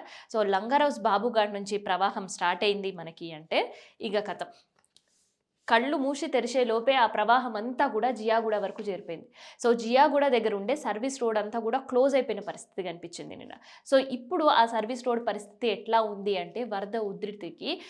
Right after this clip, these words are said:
అక్కడ ఉండే రైలింగ్ పూర్తిగా పాడైపోయింది. రోడ్ అంతా కూడా మరమ్మతులు చేస్తే తప్ప మళ్ళీ అక్కడ వాహనాల ప్రవా-, ప్రయాణం సాగని పరిస్థితి ఉంది. So, బురదమయంగా మారిపోయింది. మొత్తం రోడ్ అంతా కూడా చెల్లా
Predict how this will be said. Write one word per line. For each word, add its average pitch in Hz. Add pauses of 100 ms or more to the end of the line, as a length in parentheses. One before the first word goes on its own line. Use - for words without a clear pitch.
(140)
అక్కడ 226
ఉండే 220
రైలింగ్ 202 (540)
పూర్తిగా 240 (560)
పాడైపోయింది. 214
రోడ్ 240
అంతా 240
కూడా 240
మరమ్మతులు 262
చేస్తే 226
తప్ప 226
మళ్ళీ 233
అక్కడ 233
వాహనాల 214
ప్రవా-, 196 (360)
ప్రయాణం 226
సాగని 233
పరిస్థితి 190
ఉంది. 160 (420)
So, 208
బురదమయంగా 226
మారిపోయింది. 185
మొత్తం 202
రోడ్ 233
అంతా 233
కూడా 214
చెల్లా 226